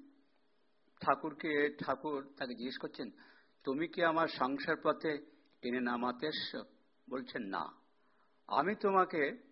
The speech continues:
সাধন পথে সহায়তা করতে এসছি।" আজকের দিনে দেখুন, শ্রীরামকৃষ্ণের মধ্যে এত বড় চ্যালেঞ্জের সম্মুখীন হননি তিনি, কারণ স্বামীর সমকক্ষ,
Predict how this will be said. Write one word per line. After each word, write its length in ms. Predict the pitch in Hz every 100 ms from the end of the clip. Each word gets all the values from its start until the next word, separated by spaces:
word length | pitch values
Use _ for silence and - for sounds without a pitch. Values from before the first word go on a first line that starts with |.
| - _ _ _ -
সাধন 460 | 117 139 165 226 -
পথে 320 | 147 - 117 240 _ _
সহায়তা 460 | - 151 139 - 185
করতে 340 | 113 110 -
এসছি।" 440 | - - - - - _ _ _ _ _ _ _ _ _ _ _ _ _ _
আজকের 400 | 160 165 - 220
দিনে 240 | 180 208
দেখুন, 500 | 202 185 190 147 143 - - _ _ _ _ _ _ _ _
শ্রীরামকৃষ্ণের 1000 | - - - 185 185 190 202 233 - 233
মধ্যে 160 | 220 220
এত 280 | 160 156 190
বড় 300 | 190 196 196
চ্যালেঞ্জের 600 | - 160 170 190 185 196 -
সম্মুখীন 460 | 151 156 151 156
হননি 380 | 123 123 147 143
তিনি, 300 | - 95 87
কারণ 520 | - 143 160 165 151 254 - - _ _ _ _ _ _ _ _ _ _ _ -
স্বামীর 440 | - 151 156 196
সমকক্ষ, 720 | - 165 147 143 180 - -